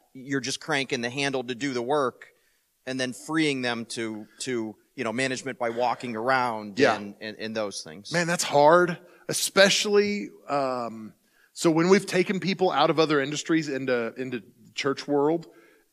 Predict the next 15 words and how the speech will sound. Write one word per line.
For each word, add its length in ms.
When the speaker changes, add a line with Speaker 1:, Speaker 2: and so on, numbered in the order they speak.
Speaker 2:
it, 280
that's 300
one 360
step, 460
but 140
then 160
it's 140
another 260
thing 280
to 60
go, 140
"No, 140
no, 100
no, 80
no, 260